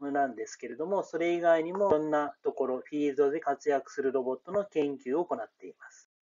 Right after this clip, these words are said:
で、げ-、こう、今、今お見せしているのが、現在進行中の研究一覧でして、主に、まあ、自律型海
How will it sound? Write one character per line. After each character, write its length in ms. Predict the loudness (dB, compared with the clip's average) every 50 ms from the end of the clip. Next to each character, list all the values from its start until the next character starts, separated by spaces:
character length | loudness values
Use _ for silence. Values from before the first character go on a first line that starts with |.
| _ _ _ _ -20 -20 -18 -16 -16 -16 -12 0 2
で、 120 | 2 10 12
げ-、 140 | 12 12
こ 200 | 12 12 8 8
う、 80 | 8 8 4 -6 -8 -6
今、 220 | 2 4 4 4 4 2 -4 -12 -12 -14 -16 _ 0
今 380 | 6 8 10 10 8 8 4 -2
お 80 | -6 -8
見 120 | -8 -8
せ 160 | -6 -4 -4
し 100 | -4 -6
て 240 | -6 -4 -2 -2 0
い 40 | 0
る 100 | 0 -2
の 120 | -2 0
が、 220 | 2 2 2 2 2
現 340 | -2 -6 -4 -4 -2 -2 0
在 160 | -2 -2 -2
進 280 | -6 -10 -12 -12 -10
行 240 | -6 -4 -4 -4 -4
中 240 | -6 -8 -8 -6 -4
の 140 | -4 -4 -4
研 260 | -4 -6 -6 -6 -6 -4
究 120 | -4 -4
一 180 | -4 -6 -6 -6
覧 220 | -6 -6 -6 -8
で 100 | -12 -16
し 80 | -18 -10
て、 300 | _ -2 -2 -2 -2 -4 -12 -20 -20 -20 -10 _
主 240 | -2 0 2 2 2
に、 280 | 2 0 -2 -2 -4 -6 _
ま 100 | 2 2
あ、 20 | 2
自 160 | 2 0 -2
律 260 | -2 -2 -4 -2 0
型 220 | 2 2 2 0
海 180 | 0 2 2